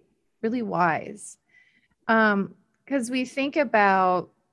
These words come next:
the way that we perform, the way that we podcast, the way that we show up at our job, the way that we interact in relationships, the way that we public speak, whatever it is that we're being called to do,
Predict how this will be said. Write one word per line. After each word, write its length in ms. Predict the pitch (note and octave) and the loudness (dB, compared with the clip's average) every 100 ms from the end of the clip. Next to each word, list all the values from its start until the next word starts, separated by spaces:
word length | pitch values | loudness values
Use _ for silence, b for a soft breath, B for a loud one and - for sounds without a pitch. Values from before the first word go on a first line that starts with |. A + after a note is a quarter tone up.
| _ | _
the 360 | G3+ F#3+ F#3+ G#3 | -18 -12 -4 -2
way 400 | G3 G#3+ B3 D4 | 0 0 2 2
that 200 | C#4 C4 | 0 0
we 200 | A#3 A3+ | 0 -2
perform, 920 | A3+ G#3 G3+ - F#3+ F#3 F3 E3 F3 | -4 -8 -8 -6 -4 -2 -2 -2 -6
the 120 | F#3+ | -8
way 400 | F#3 G3 G#3+ A#3+ | -4 0 2 0
that 260 | B3 A#3+ G3+ | 0 -2 -2
we 340 | G3 G#3+ G3+ | -2 0 0
podcast, 1000 | G3+ - F3+ F3+ F#3 - F3 F3 - - | -2 -8 -4 -4 -4 -6 -4 -4 -8 -12
the 100 | - | -10
way 280 | F#3+ G3 A3+ | -4 0 0
that 180 | A#3+ A#3 | -2 -4
we 220 | A3 G#3+ | -2 -4
show 340 | G#3 - F#3+ | -4 -4 -2
up 180 | F#3+ G3+ | 0 0
at 100 | G#3 | -2
our 140 | G3 F#3+ | -2 -4
job, 480 | - E3+ E3+ E3 | -2 0 0 -2
the 80 | F#3 | -8
way 240 | F#3 F#3 G#3 | -6 -4 -2
that 120 | A3+ | -2
we 120 | G#3 | -4
interact 520 | F#3+ G3 F3+ F3+ - F#3 | -6 -4 -4 -4 -6 -10
in 80 | |
relationships, 880 | F#3 F3 E3+ F#3 F3 E3+ D#3+ - - | -6 -4 -4 -6 -8 -8 -8 -10 -16
the 80 | - | -12
way 120 | G3 | -8
that 60 | A3 | -6
we 80 | A#3+ | -6
public 340 | A3 G3 F3 | -6 -8 -8
speak, 400 | F3 - E3+ D#3 | -10 -6 -4 -4
whatever 340 | G#3 B3+ D4+ C#4 | -2 -2 0 -2
it 100 | G#3 | -2
is 120 | G3+ | -4
that 100 | - | -6
we're 100 | F#3 | -6
being 200 | F3+ F3 | -6 -6
called 280 | F3 D#3+ E3 | -4 -4 -6
to 100 | - | -8
do, 420 | E3+ E3+ D3 D3+ | -4 -2 -2 -4